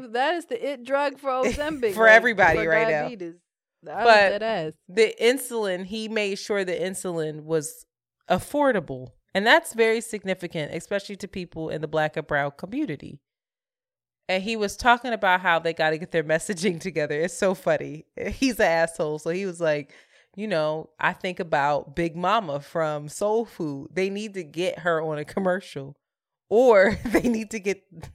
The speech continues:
Speaker 2: one of the actors to be like, 'You remember Big Mama? Well, no longer is Big Mama at risk. I'm such and such for the
Speaker 1: I
Speaker 2: Democrats.'"
Speaker 1: hate this idea.
Speaker 2: <laughs> And I, he was bullshitting, but he was bringing levity to it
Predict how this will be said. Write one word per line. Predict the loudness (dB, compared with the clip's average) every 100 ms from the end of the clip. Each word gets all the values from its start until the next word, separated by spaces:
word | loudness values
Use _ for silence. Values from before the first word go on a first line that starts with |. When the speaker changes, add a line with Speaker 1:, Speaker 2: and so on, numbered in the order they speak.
| _ _
Speaker 2:
one | -4 -2
of | 0
the |
actors | 2 2 2 -2 -6 -6 -6 -10
to | -8
be | -6
like, | -4 -4
'You | -4
remember | 0 2 2
Big | 0 0
Mama? | 2 2 2 -2 _ _ _ _ _ _ -14
Well, | -4
no | 6 8
longer | 8 6 6 2
is | -2 0
Big | 0 2
Mama | 2 -2 2
at | 2 2 -2
risk. | -12 -12 -16 -20 _ _ _ _ 6
I'm | 8 10 8
such | 4 2
and | 0
such | 0 0 0
for | 0
the | 2 4
Speaker 1:
I |
Speaker 2:
Democrats.'" | 6 6 6 6 6
Speaker 1:
hate | 2 -8 -8
this | -6 -6 -4
idea. | -2 -2 -4 -8 -6 -2 6
Speaker 2:
<laughs> | 6 6 -4 -16 -18 -10 -4 2
And | 6
I, | 6 6
he | 6 6
was | 6 0
bullshitting, | 0 6 6 4 -4 -2 -2
but | -2
he | -2
was | -4 -6
bringing | -4 0 6
levity | 6 6 2 -6
to | -4 -2
it | 0 -2